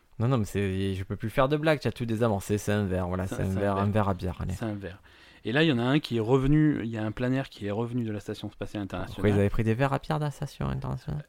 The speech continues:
Speaker 2: Eh oui, oui, oui, bah, il y en avait.
Speaker 1: Et, et des verres à vin, à vin ?
Speaker 2: Non, pas des verres, mais pas des verres pour boire.
Speaker 1: Ah,
Speaker 2: Des,
Speaker 1: des verres V E,
Speaker 2: des
Speaker 1: V E R T
Speaker 2: ast-, des, des, non.
Speaker 1: V E R S ?
Speaker 2: N-,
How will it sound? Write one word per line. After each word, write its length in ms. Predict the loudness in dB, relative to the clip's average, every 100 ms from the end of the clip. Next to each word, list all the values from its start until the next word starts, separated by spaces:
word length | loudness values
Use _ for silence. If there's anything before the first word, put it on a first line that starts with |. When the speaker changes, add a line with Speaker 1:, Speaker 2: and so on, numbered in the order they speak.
| -2
Speaker 2:
Eh 60 |
oui, 400 | -2 -2 -4 -6
oui, 160 | -8 -8
oui, 140 | -10
bah, 80 | -10
il 40 | -10
y 40 |
en 60 | -10
avait. 240 | -12 -14 _ 0
Speaker 1:
Et, 340 | 4 6 6
et 60 | 4
des 100 | 4
verres 240 | 4 4
à 60 | 2
vin, 240 | 2 -2 -2
à 80 | -2
vin ? 180 | -2 -4 -8 -20 -8
Speaker 2:
Non, 200 | -6 -4
pas 140 | -6
des 100 | -6
verres, 180 | -6 -8
mais 140 | -4 0
pas 140 | 2
des 100 | 2
verres 460 | 2 -2 -4 -6 -16 _ _ -10
pour 100 | -6
boire. 420 | -4 -4 -6 -16 _ 0
Speaker 1:
Ah, 60 |
Speaker 2:
Des, 80 | 6
Speaker 1:
des 120 | 6
verres 280 | 6 6 6
V 280 | 2 4 6
E, 160 | 4 0 -6
Speaker 2:
des 160 | -6 6
Speaker 1:
V 240 | 10 10
E 40 | 10
R 120 | 4
T 160 | 2
Speaker 2:
ast-, 200 | 2 0
des, 220 | -6 -4 -2
des, 160 | -4 -2
non. 300 | 2 2 2
Speaker 1:
V 200 | 4 6
E 280 | 6 6 4
R 80 |
S ? 340 | 2 -2 -6 -4
Speaker 2:
N-, 200 | -2 -2